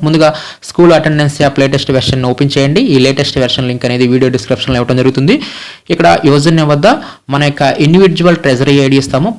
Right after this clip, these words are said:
పాస్వర్డ్ వద్ద మన యొక్క ఇండివిడ్యువల్ పాస్వర్డ్, ఇక్కడ ఇచ్చిన ఈ క్యాప్చా కోడ్ ఇచ్చేసేసి ముందుగా ఈ యాప్‌లోకి లాగిన్ అవ్వాల్సి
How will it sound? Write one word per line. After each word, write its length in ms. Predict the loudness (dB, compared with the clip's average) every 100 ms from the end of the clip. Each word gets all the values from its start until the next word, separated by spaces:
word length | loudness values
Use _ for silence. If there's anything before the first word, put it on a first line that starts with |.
| -2
పాస్వర్డ్ 420 | -4 -2 -2 0
వద్ద 160 | 0 0 -4 -6 _ -10 -4
మన 80 | -4
యొక్క 140 | -2 -2 0
ఇండివిడ్యువల్ 520 | 2 2 0 0 2 0 -2
పాస్వర్డ్, 480 | -2 -2 -4 0 -2 -2 -10 -12 -4
ఇక్కడ 140 | 0 0
ఇచ్చిన 140 | 0 0
ఈ 40 | 0 0
క్యాప్చా 300 | -2 -2 0
కోడ్ 160 | 0 0
ఇచ్చేసేసి 420 | 0 -2 -2 -2 -4 -2
ముందుగా 260 | 0 0 0 0
ఈ 40 | 0
యాప్‌లోకి 420 | 2 0 2 0 0
లాగిన్ 220 | 0 0
అవ్వాల్సి 260 | 0 -2